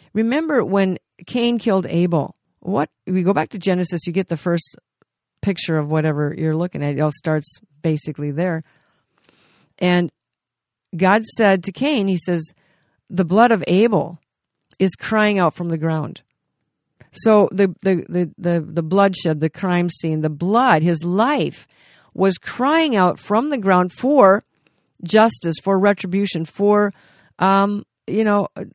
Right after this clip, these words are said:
for this thing to be dealt with. And God says his blood is crying out to the ground. And so when God realized that,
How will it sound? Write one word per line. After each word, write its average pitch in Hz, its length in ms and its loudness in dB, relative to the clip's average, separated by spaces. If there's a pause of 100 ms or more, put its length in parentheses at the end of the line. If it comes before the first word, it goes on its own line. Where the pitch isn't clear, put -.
for 214 160 -2
this 208 220 2
thing 220 140 0
to 202 60 -4
be 196 100 -2
dealt 208 260 0
with. 170 120 -4
And 180 200 -4
God 226 420 -2
says 170 260 0
his 180 160 -4
blood 175 280 -2
is 170 160 -4
crying 185 480 -4
out 165 180 -2
to - 80 -16
the 170 80 -8
ground. 170 260 -2
And 170 120 -4
so 185 180 -2 (640)
when 240 500 0 (760)
God 226 640 2 (400)
realized 180 720 2 (120)
that, 175 180 0